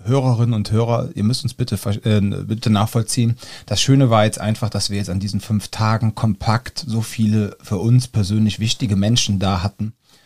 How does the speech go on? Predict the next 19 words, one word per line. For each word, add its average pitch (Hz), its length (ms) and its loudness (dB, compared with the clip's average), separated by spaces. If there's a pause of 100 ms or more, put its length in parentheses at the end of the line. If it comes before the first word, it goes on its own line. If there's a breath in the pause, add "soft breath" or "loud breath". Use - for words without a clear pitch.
(180 soft breath)
Und 104 380 0
wir 107 120 2
wollen 127 300 6
halt 104 160 2
immer, 123 320 8
dass, 101 520 0 (760)
ähm, 101 460 4
der 104 100 -2
Podcast - 640 2
hier 104 320 2
live 107 540 2
in 110 180 0
meinem 104 320 0
kleinen 107 320 0
Studio 104 420 -2
stattfindet. - 600 -10
Wir 95 120 -6
wollen 110 360 0
keine 120 580 2